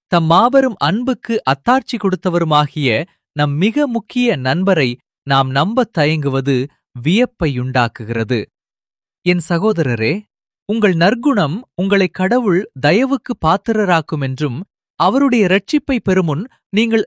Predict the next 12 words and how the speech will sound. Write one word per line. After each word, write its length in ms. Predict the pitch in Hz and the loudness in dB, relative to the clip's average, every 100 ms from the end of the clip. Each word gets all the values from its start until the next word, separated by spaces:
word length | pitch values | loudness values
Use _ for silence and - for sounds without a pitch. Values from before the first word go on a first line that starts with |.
| 147 | 0
ரட்சிக்கப்பட்டிருக்க 920 | 175 - 302 294 262 220 220 220 202 | -2 0 -2 -2 -2 0 0 0 0
வேண்டுமென்றும் 680 | 190 185 175 175 160 165 - | 0 0 0 0 -2 -4 -4
எண்ணுகிறீர்களா? 800 | 127 165 160 131 113 110 104 107 202 _ _ _ _ _ - | -2 -2 0 0 -2 -2 0 0 -2 _ _ _ _ _ -6
உங்கள் 280 | 208 214 | 0 2
மனதில் 580 | 202 208 302 214 170 240 - | 4 2 2 0 0 -2 -6
இப்படிப்பட்ட 640 | 190 311 277 - 233 196 | -4 0 0 0 -4 -4
போர் 380 | - 208 247 247 | 0 2 4 2
நடந்து 400 | 143 143 180 185 | -2 -2 0 -2
கொண்டிருந்தால், 680 | 147 131 123 127 143 117 170 _ _ - | -4 -2 -4 0 2 2 0 _ _ -4
நீங்கள் 360 | 185 196 180 147 | -2 2 2 2
பலமடைய 540 | 160 220 277 254 240 214 | 2 2 0 -2 0 -2
முடியாதென்றும், 720 | 190 180 165 151 139 160 | 0 2 2 0 -2 -4